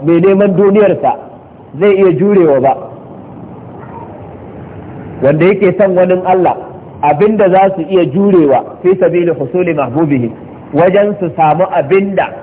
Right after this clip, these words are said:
suke so. Dalla zalika ala da'fi mahabbatihim lillahi. Idan shi mai son Allah da manzansa, shi ba zai iya jurewa abinda waɗancan suke jurewa ba. A tafarkin son Allah da son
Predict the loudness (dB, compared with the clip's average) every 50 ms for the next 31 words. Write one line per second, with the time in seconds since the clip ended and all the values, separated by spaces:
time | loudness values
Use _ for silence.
0 | -12 -10 -10 -8 -4 -4 -4 -4 -4 -6 -6 -6 -6 -12 -16 -18 -18 -18 -18 -18
1 | -18 -18 -18 -16 -16 -16 -18 -18 -18 -18 -18 -18 -18 -18 -18 -18 -18 -16 -16 -16
2 | -16 -16 -16 -16 -16 -16 -16 -16 -12 -10 -4 2 2 2 2 4 2 0 2 2
3 | 2 2 2 0 -2 -2 -2 0 0 2 0 0 0 0 0 -2 -2 -4 -4 -6
4 | -4 -8 -8 -2 -2 -2 -2 0 -2 -2 -2 -4 -4 -10 -16 -16 -10 -6 -4 -2
5 | 0 0 0 -2 -2 -4 -12 -14 -16 -18 -18 -20 -20 -18 -18 -16 -16 -16 -12 -4
6 | 0 0 2 4 2 2 2 0 -2 -2 -2 -2 0 2 2 0 2 0 0 -2
7 | -2 -2 -2 0 2 2 2 0 0 -2 -4 -6 -4 -2 -2 -2 -4 -6 -10 -14
8 | -14 -18 -18 -20 -20 -20 -20 -18 -18 -18 -18 -14 -2 2 2 4 4 4 4 4
9 | 2 4 4 2 2 2 2 2 2 4 4 4 2 0 0 0 2 2 2 2
10 | 0 -2 -2 -4 -4 -4 -8 -8 -6 -4 -2 -2 -2 -4 -4 -6 -10 -12 -14 -18
11 | -18 -20 -20 -18 -18 -18 -18 -16 -16 -16 -18 -18 -18 -16 -10 -4 -2 -2 0 2
12 | 2 0 2 2 2 2 2 0 0 0 0 0 0 0 0 0 0 0 0 0
13 | 2 2 2 0 0 -6 -14 -16 -18 -20 -20 -20 -16 -4 0 2 2 2 2 2
14 | 2 2 2 2 -2 -4